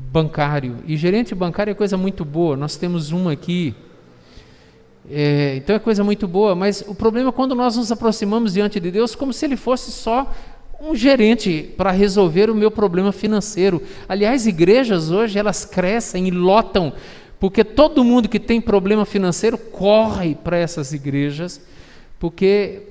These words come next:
podem ver nessas igrejas uma solução para o seu problema. Aliás, esse é normalmente um depoimento, um testemunho que muitos nessas igrejas dão. "Antes de conhecer essa igreja,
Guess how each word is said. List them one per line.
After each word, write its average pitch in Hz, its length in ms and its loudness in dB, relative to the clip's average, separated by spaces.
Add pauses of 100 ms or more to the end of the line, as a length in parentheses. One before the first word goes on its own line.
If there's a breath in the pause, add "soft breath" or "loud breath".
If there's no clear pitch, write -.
(100)
podem 190 300 0
ver 175 400 2
nessas 175 340 -4
igrejas 170 540 -2
uma 196 160 -6
solução 196 840 -4
para 196 240 -4
o 190 40 -4
seu 185 200 -6
problema. 180 680 -4 (520)
Aliás, 170 360 -4
esse 180 240 -2
é 180 60 -10 (100)
normalmente 170 480 -4
um 196 40 -4
depoimento, 170 680 -2
um 170 40 -6
testemunho 170 540 -4 (300 loud breath)
que 196 100 0
muitos 185 500 4
nessas 170 360 -2
igrejas 156 540 -2
dão. 143 280 -2 (340 loud breath)
"Antes 180 340 0
de 185 80 -6
conhecer 170 760 0
essa 156 220 -4
igreja, 143 500 -2